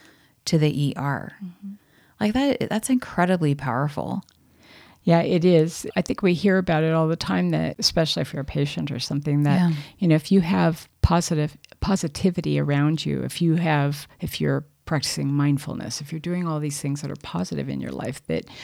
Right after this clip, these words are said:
Speaker 2: that you're probably going to heal faster, right?
Speaker 1: Mm-hmm.
Speaker 2: No matter what,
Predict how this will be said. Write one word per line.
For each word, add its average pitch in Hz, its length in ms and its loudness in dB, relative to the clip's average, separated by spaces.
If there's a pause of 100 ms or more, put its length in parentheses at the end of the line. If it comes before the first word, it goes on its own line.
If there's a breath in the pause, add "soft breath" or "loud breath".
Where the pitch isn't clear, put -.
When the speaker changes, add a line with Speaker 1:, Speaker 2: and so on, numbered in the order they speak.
(240 loud breath)
Speaker 2:
that 160 180 -2
you're 151 80 -4
probably - 560 -2
going 160 320 0
to 135 100 -4
heal 143 300 -4
faster, - 560 -8 (140)
right? 170 260 6
Speaker 1:
Mm-hmm. 160 140 6
Speaker 2:
No 156 100 2
matter 156 260 2
what, 139 240 -2